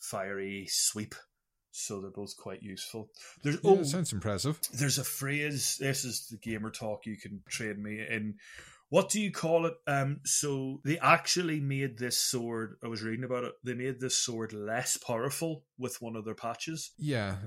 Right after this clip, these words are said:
Speaker 2: considered nerfed.
Speaker 1: Nerfed, that's the word.
Speaker 2: Yeah.
Speaker 1: I knew, I
Speaker 2: Like
Speaker 1: knew
Speaker 2: the
Speaker 1: the word.
Speaker 2: foamy toys,
Speaker 1: Yeah.
Speaker 2: arrows, yeah.
Speaker 1: Ah, that's what it is. Yeah, because, as I say, this spell where it fires a projectile,
Speaker 2: Mm-hmm.
Speaker 1: uh, or, or a bolt, apparently there's a, a s-,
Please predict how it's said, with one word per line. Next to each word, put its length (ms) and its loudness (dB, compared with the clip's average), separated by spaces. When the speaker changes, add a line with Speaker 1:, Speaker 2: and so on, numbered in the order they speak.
Speaker 2:
considered 600 0
nerfed. 420 -2
Speaker 1:
Nerfed, 420 10
that's 280 4
the 120 0
word. 440 0
Speaker 2:
Yeah. 80 -8
Speaker 1:
I 20 -4
knew, 300 2
I 40 -4
Speaker 2:
Like 60 -6
Speaker 1:
knew 140 2
Speaker 2:
the 160 2
Speaker 1:
the 60 0
word. 160 -4
Speaker 2:
foamy 580 0
toys, 200 2
Speaker 1:
Yeah. 220 8
Speaker 2:
arrows, 340 -4
yeah. 180 -2
Speaker 1:
Ah, 360 0
that's 180 -6
what 100 -8
it 60 -4
is. 120 -6
Yeah, 300 8
because, 680 2
as 140 2
I 40 2
say, 220 4
this 200 4
spell 460 2
where 100 -2
it 80 -10
fires 400 -2
a 60 -4
projectile, 800 -2
Speaker 2:
Mm-hmm. 60 4
Speaker 1:
uh, 60 0
or, 100 0
or 200 -2
a 40 0
bolt, 380 -2
apparently 400 2
there's 240 -2
a, 200 0
a 0 -
s-, 220 0